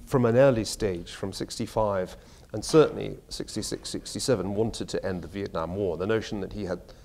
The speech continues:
some gleeful desire to protract it is clearly, uh, wrong. Secondly, it tells us something about him that, that makes him very human.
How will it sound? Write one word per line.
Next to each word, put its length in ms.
some 260
gleeful 380
desire 460
to 100
protract 840
it 220
is 340
clearly, 600
uh, 300
wrong. 360
Secondly, 400
it 100
tells 240
us 120
something 340
about 400
him 160
that, 320
that 320
makes 320
him 80
very 180
human. 480